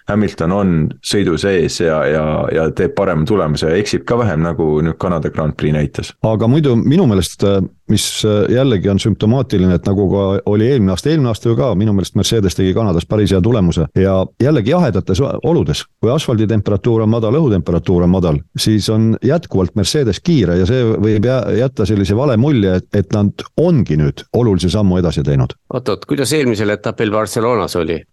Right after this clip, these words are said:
Speaker 3: Oli jahe? Mercedes oli kiire?
Speaker 2: No kõik on suhteline.
Speaker 3: Jah.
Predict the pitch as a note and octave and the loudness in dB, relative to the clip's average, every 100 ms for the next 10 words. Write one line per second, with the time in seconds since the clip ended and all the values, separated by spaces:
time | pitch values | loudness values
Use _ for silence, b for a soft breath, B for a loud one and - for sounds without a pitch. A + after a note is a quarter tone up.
0 | - G#2+ G#2+ G#2+ F2+ D#2 - _ _ _ | -4 -2 0 0 -2 -6 -12 _ _ _
1 | _ _ _ - G#2 G#2 F#2+ F#2+ A2+ G#2 | _ _ _ -10 -4 -4 -2 -2 0 0
2 | G2 E2+ D#2+ - _ _ _ _ _ - | 0 -2 -4 -10 _ _ _ _ _ -4
3 | F2 E2+ E2+ F#2 B2+ B2 D2+ B1+ B1+ - | 0 2 2 2 2 0 0 0 -2 -8
4 | - G#2 F#2+ | -6 -4 -4